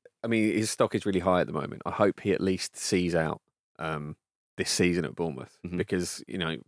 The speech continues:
Speaker 1: he, he's
Speaker 2: He'd be mad not to.
Speaker 1: Yeah, absolutely, he would be mad not to. He's, but th-, the only thing I can think of that might convince him to, to potentially make a move is that if he's at, you know, uh, a,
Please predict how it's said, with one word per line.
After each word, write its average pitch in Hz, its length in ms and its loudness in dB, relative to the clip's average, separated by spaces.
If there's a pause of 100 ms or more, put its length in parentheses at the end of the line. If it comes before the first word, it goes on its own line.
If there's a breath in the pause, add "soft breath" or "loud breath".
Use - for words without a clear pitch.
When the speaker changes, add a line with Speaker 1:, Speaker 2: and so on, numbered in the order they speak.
(160)
Speaker 1:
he, - 180 -8
he's 101 220 -2 (540 loud breath)
Speaker 2:
He'd 202 140 8
be 214 100 8
mad 196 320 6
not 120 200 4
to. - 180 -4
Speaker 1:
Yeah, 131 260 8
absolutely, 131 380 6
he 107 140 6
would 101 140 6
be 92 100 2
mad 85 220 0
not 87 140 -2
to. 107 140 0
He's, 139 180 4
but - 200 -6
th-, 123 220 -12
the 131 140 4
only 170 120 6
thing 160 180 4
I - 20 4
can 127 160 0
think 117 200 4
of 101 100 0
that 98 80 2
might 95 260 4 (640)
convince 98 420 2
him 95 140 0
to, 87 400 2
to - 100 -14
potentially 98 460 -4
make 87 200 0
a 90 40 -4
move 90 280 2
is 78 200 -4
that - 180 -4
if - 120 -4
he's 95 260 0 (220)
at, 92 160 0 (160)
you 92 120 -8
know, 78 240 -4 (280)
uh, 78 220 -2
a, 80 140 0